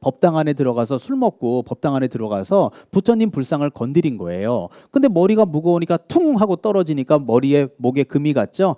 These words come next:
그러면 개인으로 치면 사망, 법인은 해산입니다.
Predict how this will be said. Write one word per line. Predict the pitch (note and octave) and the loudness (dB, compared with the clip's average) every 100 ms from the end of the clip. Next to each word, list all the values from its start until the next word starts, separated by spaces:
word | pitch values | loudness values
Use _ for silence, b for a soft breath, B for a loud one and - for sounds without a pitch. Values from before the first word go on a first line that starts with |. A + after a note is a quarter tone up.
| b _ | b _
그러면 | E3 E3 E3 | 2 2 2
개인으로 | B2 C3 D3+ D3 | 0 0 0 -2
치면 | C#3 C#3+ C3+ C3 | -4 -6 -4 -4
사망, | B2+ F#3+ D#3+ G2+ C#3+ A#3 - | -6 -6 -4 -2 -2 -4 -8
법인은 | - G#2+ A#2+ B2 B2 | -8 -4 -2 -2 -4
해산입니다. | B2+ F3+ E3 A#2 G2 F2 F2 | -4 -4 -4 -6 -8 -10 -12